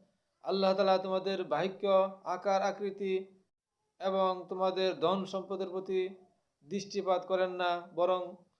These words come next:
তিনি দৃষ্টিপাত করেন শুধু তোমাদের কলব বা আমলের প্রতি।" আমাদের কলব ও আমলের প্রতি আল্লাহ তাআলা কি দৃষ্টিপাত করেন? দুনিয়ার বিচার ফয়সালা হয়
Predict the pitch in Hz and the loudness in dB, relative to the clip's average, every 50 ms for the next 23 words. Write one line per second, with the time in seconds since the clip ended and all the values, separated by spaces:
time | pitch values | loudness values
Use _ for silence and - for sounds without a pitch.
0 | _ _ _ _ _ _ _ - 185 180 175 165 170 180 - - - 208 190 190 | _ _ _ _ _ _ _ -10 -8 -6 -6 -6 -6 -8 -10 -6 -4 -4 2 4
1 | 214 233 226 226 - - 170 170 - 196 190 190 185 185 180 - - - - - | 4 4 4 2 -4 -12 -14 -10 -2 0 2 2 4 2 0 -2 -6 -12 -18 -20
2 | _ _ _ _ _ _ _ _ _ _ _ _ - 185 180 180 170 185 180 180 | _ _ _ _ _ _ _ _ _ _ _ _ -6 -4 -4 -2 -2 0 0 0
3 | 170 160 175 175 165 165 170 170 175 175 175 185 180 175 175 175 - - 170 165 | 0 0 0 0 0 -2 -4 -2 0 2 4 4 4 2 2 -2 -2 2 4 4
4 | 165 165 165 165 - - - _ _ _ _ - 170 180 175 175 175 175 165 151 | 4 4 0 -2 -8 -14 -20 _ _ _ _ -8 -8 -4 -2 0 0 0 0 -2
5 | - 170 165 - 117 - - - _ _ _ _ _ _ _ _ _ _ _ _ | -6 -10 -10 -10 -12 -14 -16 -18 _ _ _ _ _ _ _ _ _ _ _ _
6 | _ _ _ _ _ _ _ _ _ _ _ - 170 185 180 196 190 185 185 175 | _ _ _ _ _ _ _ _ _ _ _ -8 -6 -4 -2 2 2 2 2 2
7 | 175 175 175 - - _ _ _ _ _ _ - 170 175 202 220 214 214 - 202 | 0 -4 -8 -12 -18 _ _ _ _ _ _ -10 -4 -2 0 0 -2 -2 -4 -2
8 | 190 170 165 175 185 185 185 170 175 165 180 175 165 165 160 160 160 156 156 160 | 0 0 0 0 -2 -2 -2 -4 -6 -4 -4 -4 -2 -2 -2 -4 -4 -6 -6 -8
9 | 151 151 165 160 - 180 165 165 156 160 160 135 113 104 98 - _ _ _ _ | -10 -8 -10 -10 -10 -6 -6 -6 -6 -6 -6 -8 -8 -10 -12 -16 _ _ _ _
10 | _ _ _ _ _ _ _ 139 165 185 190 190 190 190 185 170 180 185 196 202 | _ _ _ _ _ _ _ -10 -6 -4 -2 0 2 2 2 0 -2 -2 0 0
11 | 190 175 160 190 185 185 202 190 185 170 160 190 185 185 185 190 | -2 0 0 -2 -2 -2 -2 -2 0 2 2 4 4 2 2 -2